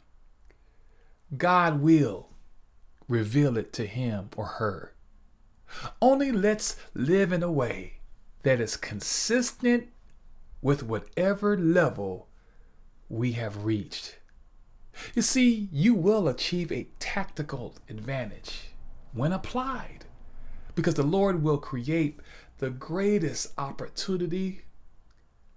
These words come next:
of fulfilling your purpose. So get ready. <laughs>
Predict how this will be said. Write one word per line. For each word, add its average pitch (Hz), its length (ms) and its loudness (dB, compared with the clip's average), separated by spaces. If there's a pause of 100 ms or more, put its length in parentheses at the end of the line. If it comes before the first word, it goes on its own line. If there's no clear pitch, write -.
(460)
of 151 200 2 (100)
fulfilling 160 580 0
your 151 140 2
purpose. - 840 -10 (840)
So - 160 -2
get 214 220 0
ready. 170 480 -2 (300)
<laughs> - 80 2